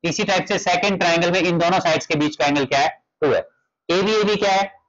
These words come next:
Common है। ठीक है, तो triangle one किसके कॉन्ग्रुएंट हो जाएगी? Triangle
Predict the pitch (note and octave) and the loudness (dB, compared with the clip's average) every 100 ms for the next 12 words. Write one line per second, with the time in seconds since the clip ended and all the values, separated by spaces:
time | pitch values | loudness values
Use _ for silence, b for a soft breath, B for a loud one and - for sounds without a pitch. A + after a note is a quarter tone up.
0 | _ _ D3+ D3 A2+ E2+ - _ _ _ | _ _ 0 2 0 -4 -12 _ _ _
1 | _ _ _ _ G3 G#3+ A3+ A3+ - _ | _ _ _ _ -2 0 0 -4 -12 _
2 | - F3+ F#3 F3+ G3+ A3+ D#3+ F3 G#3+ G#3 | -4 -2 0 0 2 2 2 0 0 -2
3 | G3 A3+ G#3 F3 E3+ E3+ D#3 C#3+ C3+ C3 | -2 -2 0 2 0 0 0 2 0 0
4 | F3+ - _ _ _ - C#3+ D3+ D#3 G#3 | -2 -6 _ _ _ -4 0 0 0 0